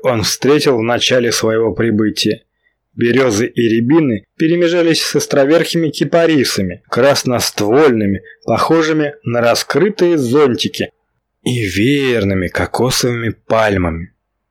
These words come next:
Всё выглядело статично и бутафорски искусственно. Противоположный край дороги просматривался очень слабо.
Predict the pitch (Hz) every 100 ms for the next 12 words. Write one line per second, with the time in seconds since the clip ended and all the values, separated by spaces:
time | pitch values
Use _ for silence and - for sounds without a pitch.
0 | _ - - - 190 202 185 170 165 160
1 | - 165 151 - 165 123 - 107 - _
2 | _ _ 160 147 135 - 117 - 151 139
3 | - - 127 - 147 123 - - 123 110
4 | - 101 95 101 - _ _ _ - 110
5 | 107 123 123 107 127 139 123 123 120 123
6 | 123 117 110 110 151 135 113 - - 120
7 | 120 - 143 156 160 160 147 - 170 -
8 | 151 - 160 147 160 143 123 95 87